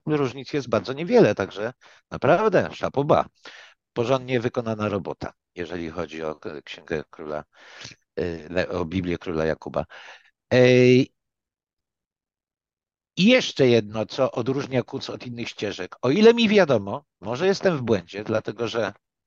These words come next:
musiałbym być religioznawcą, a na szczęście nie muszę.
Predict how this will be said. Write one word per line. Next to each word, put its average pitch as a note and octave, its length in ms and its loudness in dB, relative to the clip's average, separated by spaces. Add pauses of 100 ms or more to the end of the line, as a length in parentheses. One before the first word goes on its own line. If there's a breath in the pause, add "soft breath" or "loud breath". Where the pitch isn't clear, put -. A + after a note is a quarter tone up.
(300)
musiałbym B2+ 640 0
być - 200 -6
religioznawcą, B2 880 -6 (1160 soft breath)
a C3 80 0
na C3 140 2
szczęście A#2 440 -8
nie A#2 80 -4
muszę. A2 420 -6